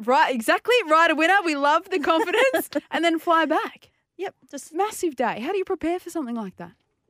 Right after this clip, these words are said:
Speaker 2: Oh, I just make sure I had a good night's sleep the night before. <laughs> I'm actually a fantastic sleeper on the plane. Of all my years of travelling,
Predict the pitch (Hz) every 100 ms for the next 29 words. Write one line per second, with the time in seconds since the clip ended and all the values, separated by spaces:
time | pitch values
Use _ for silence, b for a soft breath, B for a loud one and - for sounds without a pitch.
0 | _ 254 196 190 190 190 - 185 175 _
1 | 196 180 175 - 226 - 233 226 285 339
2 | 392 523 214 - 214 190 214 190 - -
3 | 311 240 285 381 381 339 - 254 240 220
4 | - 226 - 214 208 185 - 175 175 -
5 | 175 165 165 175 185 233 233 214 208 196
6 | 185 - - 180 180 170 165